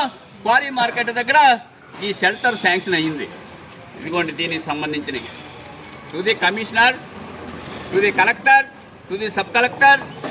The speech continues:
అలాగే ఆనాడు ఎంపీ గారు అవ్వచ్చు, మరి ఎమ్మెల్యే గారు అవ్వచ్చు, వారందరినీ మేము పట్టుకోవడం జరిగింది. మరి పదిహేను సంవత్సరాల నుంచి మేము పోరాడుతూనే ఉన్నాం. కాబట్టి ఈ రోజున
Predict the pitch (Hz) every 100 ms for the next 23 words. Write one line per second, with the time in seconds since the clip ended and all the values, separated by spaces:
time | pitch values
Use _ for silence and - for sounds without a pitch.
0 | - - - - 165 220 226 165 - -
1 | - - - 180 220 214 165 127 160 175
2 | 208 214 208 214 226 220 - - - -
3 | - 165 160 165 190 208 208 196 196 202
4 | 214 214 - - - - - 113 135 156
5 | 185 190 180 - - 175 170 170 175 208
6 | 240 262 254 - - - - 262 254 247
7 | 233 262 269 240 269 277 285 285 277 262
8 | 220 233 277 269 269 262 262 285 269 -
9 | - - - - - - - - 202 233
10 | 294 320 320 247 185 - - - 160 190
11 | 196 226 247